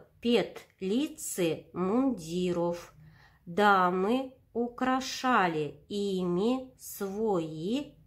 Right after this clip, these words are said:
прически. Позднее картофель стали использовать для приготовления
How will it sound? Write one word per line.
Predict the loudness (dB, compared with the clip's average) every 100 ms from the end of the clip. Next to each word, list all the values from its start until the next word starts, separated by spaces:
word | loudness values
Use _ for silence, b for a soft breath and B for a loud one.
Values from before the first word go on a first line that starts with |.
| -4
прически. | -2 0 -2 -4 -8 -8 -4 -2 -2 -4 -10 -14 -8 -6 -6 -8 -16 _ _ B B B B B B -2
Позднее | 0 2 0 0 0 0 2 4 4 4 2 0 0 0 0 -6 -4
картофель | 0 0 -2 -8 0 2 2 0 0 0 -2 -10
стали | -12 -10 -6 0 2 2 0 -4 -6
использовать | -4 -2 -4 -10 -10 -2 0 0 -4 -2 -2 0 0 0 -2 -14 -18 b b b b
для | 0 2 4 4 2 -2 -14 _ _ _ _
приготовления | 0 2 4 2 -2 2 4 6 2 0 2 2 2 -2 -2 -2 -2 -2 -2 -2 0 -2 -4